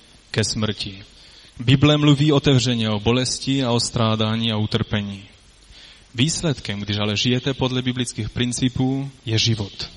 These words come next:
jako ovoce bolesti. Je radost skrze slzy utrpení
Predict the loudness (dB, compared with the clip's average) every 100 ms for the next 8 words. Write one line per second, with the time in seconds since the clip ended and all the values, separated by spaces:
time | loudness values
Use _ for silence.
0 | -6 -4 -4 -2 0 0 0 0 0 0
1 | -2 -6 -12 -14 -20 -20 -20 _ _ _
2 | _ _ _ -20 -20 -6 0 2 4 4
3 | 2 -2 -10 -10 -2 0 2 2 2 2
4 | 2 2 0 2 2 2 0 -4